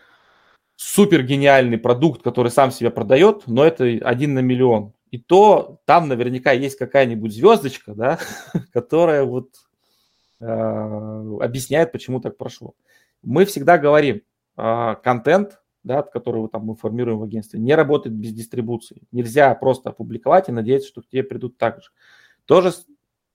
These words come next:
то же самое с, э, брендом. Бренд, продукт себя продавать не будет без маркетинговой упаковки.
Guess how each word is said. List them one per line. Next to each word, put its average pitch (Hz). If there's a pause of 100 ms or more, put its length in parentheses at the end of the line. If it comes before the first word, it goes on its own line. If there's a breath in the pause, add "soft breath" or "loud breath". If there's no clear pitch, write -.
(120)
то 160
же 175
самое 147
с, -
э, 117 (500)
брендом. 127 (600)
Бренд, 160 (460)
продукт 127 (140)
себя 139
продавать 143
не 139
будет 135
без 127
маркетинговой 113
упаковки. -